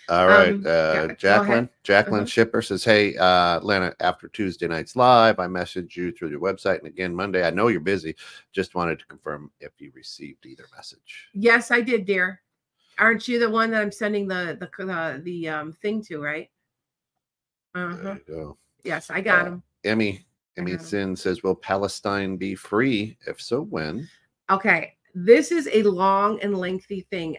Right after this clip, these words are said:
Speaker 2: I, what I was told, this is just the beginning. Like, it's been going on for thousands of years. And you know what really kills me? It, to us, it would blow our minds that it's such a small area. That the Gaza Strip is, what, seven miles wide and thirty miles long.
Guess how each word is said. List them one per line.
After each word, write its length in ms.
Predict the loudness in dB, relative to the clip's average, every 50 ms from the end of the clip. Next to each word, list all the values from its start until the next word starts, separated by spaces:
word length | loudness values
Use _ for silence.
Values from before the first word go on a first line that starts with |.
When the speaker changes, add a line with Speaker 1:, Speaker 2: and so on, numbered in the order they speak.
| -8 -6
Speaker 2:
I, 240 | -4 -4 -4 -4 -6 -8 -10
what 220 | -6 -4 -2 0
I 180 | 0 0 0 -2
was 220 | -4 -8 -10 -12
told, 420 | -10 _ -4 -2 -2 -2 -2 -6
this 180 | -12 -12 -12 -12
is 140 | -12 -14 -12
just 300 | -10 -8 -8 -8 -10 -14
the 80 | -16
beginning. 640 | -14 -14 -16 -12 _ -10 -10 -10 -12 -16 -20 -20 _ _ _ _ _ _ _ _ _ _ _ _ _ _ _ _
Like, 240 | 0 0 2 6 6
it's 200 | 6 6 6 4
been 160 | 2 2 2
going 200 | 2 2 4 4
on 120 | 4 2
for 100 | 2 0
thousands 420 | 0 2 2 2 2 0 -2 -4 -4
of 60 | -2
years. 200 | 0 0 0 0
And 160 | 0 0 0
you 60 | 2
know 100 | 2 2
what 140 | 2 0 -2
really 200 | -2 -2 -2 -2
kills 240 | -2 -2 -4 -4 -4
me? 200 | -6 -6 -6 -8 -14 -20 -20 _ _ _ 4
It, 320 | 4 4 4 2 -2 -16 _ _ _ _ _ -4
to 180 | -2 -2 -2 -2 0
us, 360 | 0 2 2 0 -2 -6 -6 _
it 120 | -2 -2 -2
would 160 | -2 -4 -4
blow 260 | -4 -2 0 0 2
our 140 | 2 2 0
minds 540 | 0 -2 -2 -2 -2 -2 -4 -4 -6 -8 -8 -10
that 140 | -8 -8 -8
it's 160 | -8 -8 -8
such 180 | -10 -10 -10 -12
a 40 |
small 280 | -16 -12 -10 -10 -8 -8
area. 260 | -8 -8 -10 -10 -14 -18 _ _ _ _ _ _ _ _ _ _ _ _ _ -2
That 180 | 0 0 0 -2
the 80 | -4
Gaza 400 | 2 6 6 6 6 6 2 -6
Strip 320 | -8 -8 -8 -8 -6 -4 -4
is, 120 | -4 -4
what, 180 | -6 -8 -10 -10
seven 420 | -4 0 0 0 2 2 0 2
miles 300 | 4 4 4 2 0 -2
wide 400 | -2 0 2 4 4 4 2 0
and 180 | -2 -6 -8 -6
thirty 240 | -6 -4 -4 -4 -2
miles 360 | -2 -2 -2 -2 -4 -8 -10
long. 260 | -8 -6 -6 -6 -6